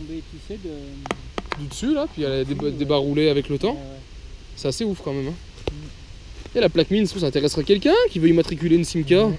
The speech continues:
Speaker 1: Ah ouais, ah bah tu vois, c'est une Simca, c'est pas une, euh,
Speaker 2: Simca, ouais, regarde.
Speaker 1: Ouais.
Speaker 2: Made in France, il y a les numéros de châssis et tout. Si un jour il y en a un
Speaker 1: Mm.
Speaker 2: qui veut faire, Simca à ronde. Excellent. Allez, après avoir tourné autour un moment, on est reparti. On va continuer, euh, sur le sentier. Vous voyez, il y a encore de la tôle là.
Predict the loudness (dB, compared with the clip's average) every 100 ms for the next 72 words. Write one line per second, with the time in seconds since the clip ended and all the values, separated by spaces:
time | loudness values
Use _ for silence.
0 | -4 -4 -4 -4 -6 -4 -4 -4 -2 -4
1 | -4 -6 -4 -2 -4 -4 -2 -2 0 0
2 | 0 0 0 0 2 2 4 4 4 4
3 | 4 4 2 0 -2 0 0 2 2 0
4 | 0 0 2 2 4 4 2 2 -2 0
5 | -2 0 -2 -4 -12 -16 -10 -10 -10 -14
6 | -14 -16 -12 0 0 2 4 4 4 2
7 | 0 0 0 -4 -6 -4 0 2 2 2
8 | 2 0 -4 -14 -18 -16 -16 -12 -4 -4
9 | -2 -2 -4 -8 -12 -12 8 10 12 10
10 | 8 8 10 8 6 6 10 12 12 10
11 | 12 12 12 8 10 10 12 12 10 10
12 | 8 8 6 2 6 10 12 12 8 6
13 | 6 8 8 10 10 10 8 4 6 6
14 | 6 8 8 10 12 12 10 8 8 8
15 | 10 10 10 6